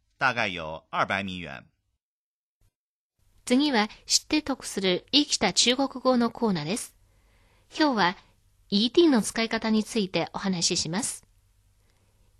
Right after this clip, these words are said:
Speaker 2: イーティンは、ぜひとも、必ずという意味で副詞です。例えば、薬は忘れずに必ず飲んでね。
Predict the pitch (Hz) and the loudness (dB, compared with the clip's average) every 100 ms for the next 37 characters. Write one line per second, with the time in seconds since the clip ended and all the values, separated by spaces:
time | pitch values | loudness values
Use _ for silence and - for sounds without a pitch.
0 | _ 220 254 - 277 202 180 - _ _ | _ 2 2 2 2 4 2 0 _ _
1 | - 165 226 285 - 214 190 170 - _ | -18 -2 0 0 -4 -4 -2 -4 -6 _
2 | - 185 214 226 202 175 - - 214 214 | -8 -4 -2 -4 -4 -6 -6 -4 -2 0
3 | 214 214 170 160 180 _ _ - - 208 | 0 0 0 -2 -6 _ _ -10 0 0
4 | 185 175 - - _ _ _ _ _ _ | 2 -2 -4 -12 _ _ _ _ _ _
5 | _ _ _ _ _ _ _ - 220 302 | _ _ _ _ _ _ _ -8 -2 0
6 | 240 175 185 - _ _ - - - - | 2 0 -2 -10 _ _ -20 -12 -8 -4
7 | 311 302 285 247 180 202 - 277 269 269 | 0 0 2 2 0 -4 -4 -4 -4 -2
8 | 226 170 - _ - 196 269 294 208 277 | 0 0 -2 _ -8 -2 -2 -2 -2 -2
9 | 285 226 160 156 208 | -2 -2 -2 -4 -6